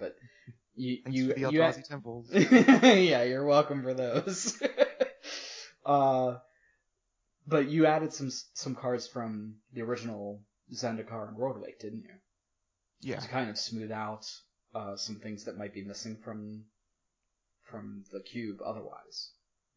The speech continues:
Speaker 2: Mm-hmm. There were a few archetypes that were sort of in Rise of the Eldrazi, but never really fleshed out, because there are more cards for standard. Right? You have your vampires with sacrifice things. Like, you have Pawn of Ulamog that wants you to sacrifice creatures.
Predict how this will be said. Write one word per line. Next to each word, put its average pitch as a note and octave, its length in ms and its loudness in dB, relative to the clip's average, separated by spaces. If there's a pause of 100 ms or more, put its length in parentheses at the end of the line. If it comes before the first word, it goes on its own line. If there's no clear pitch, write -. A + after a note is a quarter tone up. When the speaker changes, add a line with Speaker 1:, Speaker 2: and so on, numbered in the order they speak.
Speaker 2:
Mm-hmm. A#2+ 220 -10 (420)
There C3+ 200 -6
were C#3 180 -6
a C3 40 -10
few - 240 -8
archetypes - 600 -6
that A2+ 140 -6
were A#2 300 -6
sort D#3+ 280 -6
of E3 100 -6
in D#3+ 80 -4
Rise D3+ 220 -8
of C#3+ 60 -14
the D3+ 80 -6
Eldrazi, D3 480 -4
but A#2 120 -4
never A#2 300 -4
really A2+ 480 -4 (640)
fleshed A#2+ 220 -6
out, A2 340 -6
because A#2 360 -8 (380)
there D3 100 -2
are D3 40 -4
more D3+ 100 -2
cards - 240 -8
for G#2+ 120 -12
standard. G#2+ 420 -10 (760)
Right? A#2 140 -6
You A#2 100 -8
have A#2 220 -6
your G#2+ 180 -8 (540)
vampires A#2+ 640 -6
with A2+ 80 -14
sacrifice A2 680 -10
things. G#2 280 -12
Like, G#2 100 -14
you A#2 60 -6
have - 100 -12
Pawn B2+ 180 -4
of A#2+ 80 -6
Ulamog A#2 380 -4
that A2 60 -12
wants G#2+ 200 -8
you G#2 40 -14
to G#2 60 -12
sacrifice G#2+ 480 -10
creatures. - 560 -12